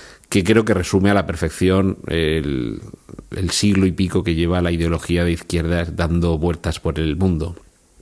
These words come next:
Si recordáis la serie AIDA, esto es para público eminentemente español, los que, eh, nos estáis escuchando desde Iberoamérica, posiblemente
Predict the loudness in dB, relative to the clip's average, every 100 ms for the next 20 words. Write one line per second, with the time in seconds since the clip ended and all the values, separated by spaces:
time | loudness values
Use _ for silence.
0 | -20 _ -14 -8 -2 2 4 4 4 2
1 | 0 2 2 0 0 2 2 0 -4 -4
2 | -4 -4 -2 0 0 -4 -4 -10 -16 -16
3 | -10 -2 0 0 0 -2 -2 -2 0 2
4 | 4 2 0 -4 -6 -6 -6 -6 -6 -8
5 | -12 -8 -6 -4 -2 -2 -2 -4 -2 0
6 | 0 0 0 0 2 0 0 -2 -4 -2
7 | -2 0 0 -2